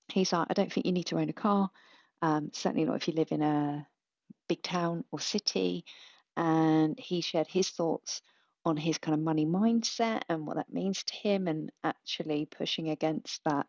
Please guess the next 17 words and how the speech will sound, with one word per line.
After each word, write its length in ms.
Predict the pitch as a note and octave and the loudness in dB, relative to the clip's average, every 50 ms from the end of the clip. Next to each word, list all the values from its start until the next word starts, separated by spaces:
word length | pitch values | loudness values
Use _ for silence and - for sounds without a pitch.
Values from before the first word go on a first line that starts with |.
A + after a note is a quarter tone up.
| _ - | _ -6
view 280 | - E3 E3 D#3+ D3+ | 0 2 2 4 4
of 160 | D3 D3 - E3+ | 2 0 0 0
when 160 | F3 E3+ E3 | 0 2 2
you 120 | E3 D#3 | 2 0
are 100 | C#3+ C#3+ | 0 0
sixteen, 480 | - - - - - - - E3+ D#3 D#3 | -2 -4 -4 -6 -4 -2 -2 -2 0 -2
you 120 | D#3 D#3+ | -2 -2
need 220 | D#3 D#3+ D#3+ D#3+ - | -2 -2 -4 -4 -6
to 80 | - | -10
have 200 | - - D3+ - | -10 -12 -10 -10
a 40 | - | -12
car. 380 | - - - - E3+ G3 B3+ - - - - - - - - - _ _ _ | -10 -6 -4 -2 0 0 0 -2 -4 -10 -14 -14 -14 -16 -18 -20 _ _ _
Um, 500 | F#3 F3+ F3 E3+ E3+ D#3+ E3 E3 D#3+ - - | 0 2 4 4 4 2 2 0 -2 -2 0
it's 220 | - G3 G#3 - G#3+ | 0 0 0 0 -2
really 340 | G#3+ A3+ A#3+ B3+ B3 B3 A#3 | -2 2 4 4 4 4 2
good 180 | - A3+ - | 2 0 0
listen. 440 | G#3 G3 - - - C#3+ B2 - | 0 -2 -2 -2 -2 -2 -2 -4